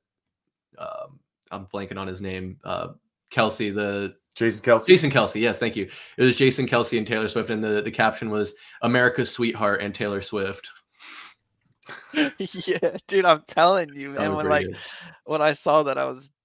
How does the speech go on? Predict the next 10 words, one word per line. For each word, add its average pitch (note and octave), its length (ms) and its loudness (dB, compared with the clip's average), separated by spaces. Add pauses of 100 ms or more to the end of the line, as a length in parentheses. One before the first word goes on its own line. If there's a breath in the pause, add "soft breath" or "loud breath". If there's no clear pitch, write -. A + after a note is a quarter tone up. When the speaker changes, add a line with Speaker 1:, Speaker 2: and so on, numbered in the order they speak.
Speaker 3:
dying. B2+ 500 -2
I B2+ 40 -12
was B2+ 120 -16
like, C3 120 -10
"This D#3+ 180 -2
guy D#3 300 0
is, A#2 420 -14 (140)
he's E3+ 200 -12
fucking - 300 -12
awesome." - 480 -14